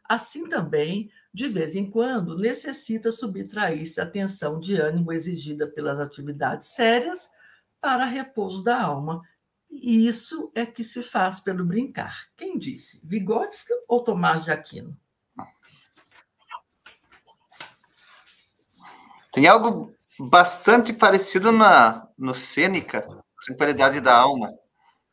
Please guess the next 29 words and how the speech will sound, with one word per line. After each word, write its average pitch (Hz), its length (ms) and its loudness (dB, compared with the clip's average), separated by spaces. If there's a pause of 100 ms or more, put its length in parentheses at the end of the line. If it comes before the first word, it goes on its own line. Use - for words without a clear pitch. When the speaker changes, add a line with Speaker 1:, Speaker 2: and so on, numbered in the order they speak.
(380)
Speaker 2:
Só 151 280 6
que 175 120 -2
daí 170 240 4
o 208 80 2
final 185 540 4
que - 100 -6
ele 196 140 0
diz, 185 300 -4
né, 127 420 0
é 123 180 -4
sair 151 320 -4
caminhar 143 440 -4
num 147 120 -6
campo 151 400 -6
verde, 120 720 -6
viajar. 110 880 -8 (280)
Speaker 1:
É, - 240 -10
aqui 220 220 4
é 240 60 10
brincar 233 560 4
mesmo, 330 520 2
é - 40 -12
Speaker 2:
É - 20 -10
Speaker 1:
brincar. 190 320 -2
Speaker 2:
brincar, - 240 2 (680)
é 110 80 -16
brincar, 117 600 -12
Speaker 1:
É. 117 40 -8 (300)
Speaker 2:
poxa. - 380 -16